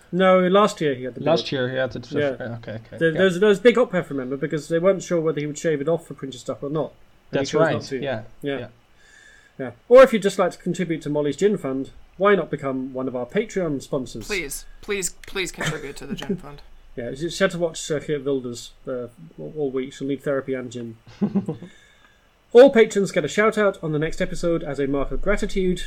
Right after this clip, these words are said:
Speaker 1: the chance to ask us any questions you like, and access to our summer special before the second wave,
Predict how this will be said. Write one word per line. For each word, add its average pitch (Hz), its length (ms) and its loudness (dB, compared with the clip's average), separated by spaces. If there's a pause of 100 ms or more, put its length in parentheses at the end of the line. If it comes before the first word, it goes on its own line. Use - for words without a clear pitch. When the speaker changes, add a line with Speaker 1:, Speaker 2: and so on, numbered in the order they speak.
(120)
Speaker 1:
the 165 100 -4
chance 214 300 0
to 165 160 0
ask 156 180 -2
us 143 100 -6
any 156 160 -2
questions 139 440 -6
you 147 80 -4
like, 185 380 -2
and 196 360 2
access 196 440 -4
to 165 160 0
our 151 100 0
summer 208 260 2
special 196 420 -2
before 196 380 2
the 196 80 2
second 190 360 -2
wave, 185 380 2